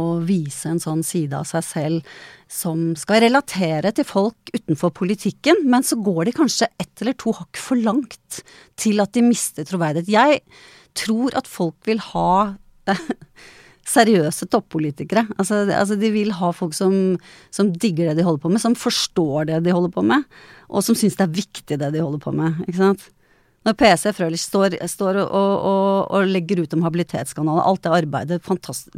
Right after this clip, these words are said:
utrolig bra antagelig, og harde arbeidet de har lagt ned i kontrollkomiteen, eh, så kommer han liksom inn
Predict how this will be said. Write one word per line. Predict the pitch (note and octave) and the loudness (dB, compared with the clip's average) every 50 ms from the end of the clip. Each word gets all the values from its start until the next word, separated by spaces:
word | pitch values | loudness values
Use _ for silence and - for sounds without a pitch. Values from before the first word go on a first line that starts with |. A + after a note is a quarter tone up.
| C#3+ | -6
utrolig | - F#3+ - - - F#3+ E3+ C#3+ C3 C#3+ F3 G#3 F#3+ | -6 -6 -6 -4 -2 -2 -2 -2 -2 -2 -2 -2 -2
bra | D3+ F3+ - C#3 D#3+ F3+ F3+ - - | -2 -2 -2 -2 -2 -2 -2 -2 -2
antagelig, | F#3 F#3 - G3 F3+ F3+ A3 C#4+ F4 D#4 | -2 0 0 0 0 0 2 2 2 2
og | - - G3 F#3+ - | 0 0 -2 -2 -2
harde | - F3 D#3+ D3 C3+ C#3+ E3+ F#3 | -2 -2 0 0 -2 0 0 0
arbeidet | F3+ D#3+ C#3+ C3+ C#3+ D3 F#3+ | 0 0 0 -4 -4 -2 -2
de | F3 E3 D#3+ | -2 -2 -2
har | E3 | -2
lagt | E3 E3 - _ - - - | -4 -4 -6 _ -12 -6 -2
ned | G#3+ A3+ G3+ F#3 - | -2 0 0 0 -2
i | - F3 E3 D#3+ D#3+ E3+ E3+ F3 E3+ - - - - - - _ - | -2 -2 0 0 2 2 2 2 2 0 -6 -16 -20 -20 -20 _ -2
kontrollkomiteen, | F#3+ F3+ - D#3+ D3 C#3 - - D#3 D#3 D3+ - E3 F3+ F#3 F#3 - - - - - - - _ _ - | -2 0 0 -2 -6 -6 -4 -2 -2 -2 -2 0 2 4 4 2 2 -2 -12 -20 -20 -20 -20 _ _ -4
eh, | - G#3 G3 F#3+ | 0 0 0 0
så | - C#4+ | 0 -2
kommer | - - A3 F#3+ F3 G3 A#3 | -2 0 0 2 4 4 4
han | B3+ A#3 | 4 4
liksom | F#3+ - - A3 A3 E3 A3+ - - | 2 2 0 0 0 0 0 0 0
inn | F#3 F3+ F#3 F#3 | 0 2 2 2